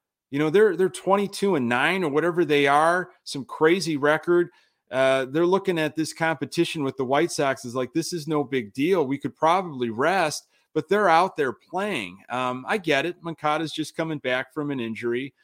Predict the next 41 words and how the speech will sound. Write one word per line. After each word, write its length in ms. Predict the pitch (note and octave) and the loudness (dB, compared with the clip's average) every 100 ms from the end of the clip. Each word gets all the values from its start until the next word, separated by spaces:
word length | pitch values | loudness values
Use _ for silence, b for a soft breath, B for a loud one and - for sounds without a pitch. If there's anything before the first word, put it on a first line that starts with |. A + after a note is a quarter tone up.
| _ _ _ | _ _ _
Um, 400 | C3 C3+ C#3 C#3 C3 | -2 0 0 -4 -2
but 200 | D#3 D#3 _ _ _ - | -2 -2 _ _ _ 0
that's 360 | G3 A#3 - | 2 2 -6
where 160 | E3+ F3+ | 0 2
I 80 | D#3+ | 2
think 300 | - F3 D3 | 0 -4 -2
this 240 | C#3+ - | -4 -4
team, 520 | - D#3 C#3+ C3+ A#2+ | -8 -4 -2 -2 -6
you 120 | A2 A#2 | -6 -6
know, 320 | A2 G#2+ - | -6 -8 -10
uh, 260 | A2+ A2+ A2 | -8 -6 -6
when 260 | A2 A#2+ A#2+ | -6 -6 -2
we 120 | F3+ | -4
get 260 | F3 F#3 D#3 | 0 0 0
our, 380 | B2 A#2 A2+ | 0 0 -2
our 140 | A2+ A2 | -6 -4
guy, 300 | B2 B2 A#2+ | 0 0 0
everybody 540 | B2 D#3 D#3 F3 E3+ | 0 0 2 0 0
back 440 | C3+ C#3+ B2 A2+ - | 0 0 2 -2 -6
and 100 | A2 | -6
everybody's 640 | A2 C3+ D3+ E3 E3+ D3+ _ | -4 -4 -4 -4 -6 -8 _
healthy, 760 | - D3 D3 - G2+ F2+ A2 _ | -2 2 2 0 -12 -12 -16 _
you 140 | A2+ | -12
know, 160 | A2 G#2 | -10 -6
wh-, 180 | A2+ A#2 | -6 -4
whenever 400 | B2 C3+ C#3 A2 | 0 2 2 -2
that 220 | G#2+ G2+ | -2 -4
is, 420 | G#2+ F#2+ G#2 - _ _ _ _ | -6 -6 -10 -16 _ _ _ _
uh, 240 | G#2+ G#2+ G#2+ | -8 -8 2
if 200 | C#3 D#3 | 2 4
it 120 | G#2+ | -2
is, 400 | G2 F#2 G2+ - _ _ _ _ - | -2 -8 -10 -12 _ _ _ _ -4
uh, 280 | A#2+ A#2+ A2 | 0 0 0
it 80 | |
would 300 | C3+ C#3+ D#3 | -2 -2 -4
be 100 | D#3+ | -2
nice 240 | F#3+ G3 G#3 | 2 0 0
to 100 | G3 | -4
see 200 | - F3+ | -4 -2
some 180 | D#3+ B2+ | -2 -2
consistency. 880 | C3+ - - A#2 - F#2+ - - | -4 -2 0 0 -2 -12 -14 -14